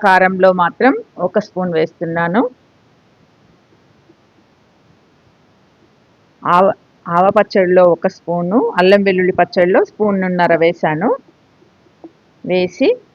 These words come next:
ఇప్పుడు మనం పైనుంచి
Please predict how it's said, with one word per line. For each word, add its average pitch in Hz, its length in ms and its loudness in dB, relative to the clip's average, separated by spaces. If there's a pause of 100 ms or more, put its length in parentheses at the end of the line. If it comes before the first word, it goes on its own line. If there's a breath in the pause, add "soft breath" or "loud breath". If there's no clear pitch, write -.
(1300)
ఇప్పుడు 208 340 0
మనం 202 220 4 (1400)
పైనుంచి 240 540 4